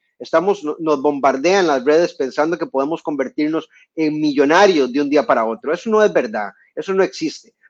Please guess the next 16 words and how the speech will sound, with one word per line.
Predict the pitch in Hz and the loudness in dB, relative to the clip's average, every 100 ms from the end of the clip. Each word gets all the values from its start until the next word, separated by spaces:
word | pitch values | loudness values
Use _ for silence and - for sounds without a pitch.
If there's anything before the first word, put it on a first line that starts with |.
| - | 0
Podemos | 165 214 233 | 2 2 0
entrar | 202 214 214 | 0 4 4
en | 208 | 2
un | 202 | -2
proceso | 208 190 - 185 196 | 0 2 2 0 0
de | 180 | -2
creación | - 127 117 170 185 | -2 -4 -2 -2 -2
donde | 160 131 | -2 -2
muy | 131 170 254 220 | -2 0 0 4
rápidamente | 156 160 202 156 123 147 170 233 233 _ _ - | 4 4 4 2 2 -2 -2 -6 -8 _ _ -4
podemos | 139 147 185 196 - 123 - _ | 0 2 2 0 -6 -16 -18 _
hacer | 131 123 160 180 | -2 0 2 2
un | 190 | 4
cambio | 156 160 170 | 2 4 2
radical, | 151 127 110 - 139 110 90 _ _ - | 4 2 0 0 0 0 -6 _ _ 0
pero | 175 170 | 4 4